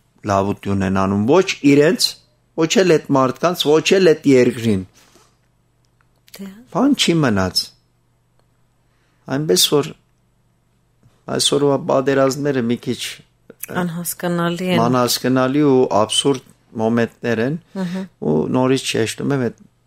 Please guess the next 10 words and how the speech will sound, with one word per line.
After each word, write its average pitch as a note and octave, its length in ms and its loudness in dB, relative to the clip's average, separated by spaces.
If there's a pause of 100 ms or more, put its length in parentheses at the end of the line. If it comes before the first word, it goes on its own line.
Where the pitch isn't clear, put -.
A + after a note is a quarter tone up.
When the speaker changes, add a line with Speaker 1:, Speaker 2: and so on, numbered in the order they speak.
(160)
Speaker 1:
ամենակարևորը, A#2+ 920 -2
որ B2 220 -2 (440)
ազգային B2+ 580 0
հողի A#2+ 300 0
վրա C3+ 200 0
ոչ C3 220 0
մի - 200 -8
պայքար C3 500 -4
չի - 220 -6
գա C#3+ 180 0